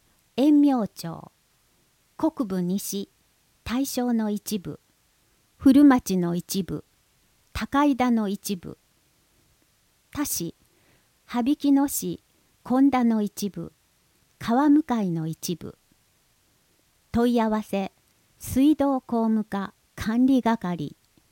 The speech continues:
電話、零七二九七二の一六零六。二、漏水による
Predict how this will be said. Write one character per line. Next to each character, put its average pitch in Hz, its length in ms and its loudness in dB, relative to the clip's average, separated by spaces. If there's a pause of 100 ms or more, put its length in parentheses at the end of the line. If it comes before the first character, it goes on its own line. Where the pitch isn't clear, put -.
(460)
電 214 300 2
話、 185 240 -4 (480)
零 262 340 0
七 240 380 0
二 175 280 -4 (560)
九 285 300 4
七 254 360 4
二 208 220 4
の 165 220 -4 (400)
一 277 320 2
六 269 320 0
零 196 320 -2
六。 185 460 -10 (1500)
二、 233 260 0 (500)
漏 254 240 0
水 269 320 -2
に 247 180 2
よ 214 160 -4
る 196 240 -8